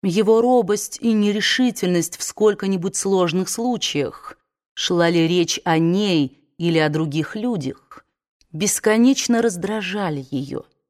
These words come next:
Она могла бы не обращать на это внимания и даже чувствовать себя счастливой, ведь её денежные проблемы частично уладились, если бы к своему великому огорчению не сталкивалась с тем, что Фрэнк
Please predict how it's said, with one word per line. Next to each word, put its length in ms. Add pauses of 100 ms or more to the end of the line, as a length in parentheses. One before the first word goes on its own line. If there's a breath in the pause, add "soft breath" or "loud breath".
(360)
Она 260
могла 340
бы 100
не 100
обращать 560
на 60
это 200
внимания 760 (280)
и 80
даже 240
чувствовать 520
себя 200
счастливой, 920 (380)
ведь 320
её 280
денежные 500
проблемы 460
частично 640
уладились, 800 (580)
если 440
бы 160
к 80
своему 560
великому 640
огорчению 1000 (340 soft breath)
не 160
сталкивалась 760
с 60
тем, 280
что 260
Фрэнк 720